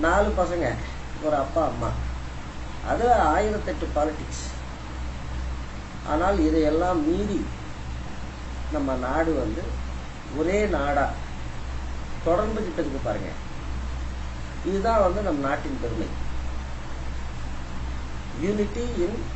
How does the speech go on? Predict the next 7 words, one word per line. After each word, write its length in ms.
diversity. 520
எல்லாம் 300
ஓகே. 300
நான் 300
என் 160
நாட்டை 420
காதலிக்கிறேன். 760